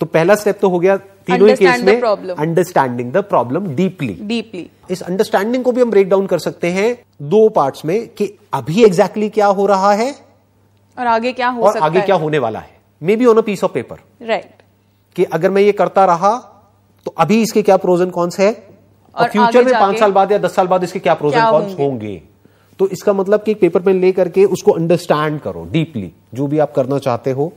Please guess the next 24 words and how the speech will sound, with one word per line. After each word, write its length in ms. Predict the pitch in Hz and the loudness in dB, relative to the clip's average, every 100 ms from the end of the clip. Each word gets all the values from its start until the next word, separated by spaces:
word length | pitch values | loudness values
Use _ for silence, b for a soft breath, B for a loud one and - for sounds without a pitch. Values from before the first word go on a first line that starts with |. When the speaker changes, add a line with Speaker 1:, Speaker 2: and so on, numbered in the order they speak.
| b b b b b b b _ | b b b b b b b _
Speaker 1:
उसको, 280 | 175 - 120 | -6 -4 -8
कि 180 | 90 139 | -6 -6
जो 120 | 139 | -4
करते 340 | 160 147 - 170 | 2 2 4 4
रहे, 160 | 165 | 4
अगर 140 | 170 165 | 2 2
वैसे 220 | 147 214 | 2 0
ही 60 | |
करते 240 | 196 170 175 | 0 -2 -2
रहे 160 | 165 | -4
तो 220 | 170 147 143 | -4 -4 -2
क्या 200 | 180 175 | 0 0
होगा, 240 | 175 185 | 0 0
उसके 220 | 165 185 | -2 -2
अपने 160 | 180 175 | -4 0
क्या 160 | 175 | 0
pros 200 | 170 170 | 0 0
and 100 | 175 | -2
cons 240 | 175 175 185 | -2 -2 -2
है, 180 | 233 - b b b | -4 -6 b b b
और 120 | 139 147 | -4 0
अगर 220 | 147 165 - _ | 0 -2 -4 _
change 300 | - 214 240 | -2 0 0
किया 360 | - 151 127 196 | -2 0 0 -2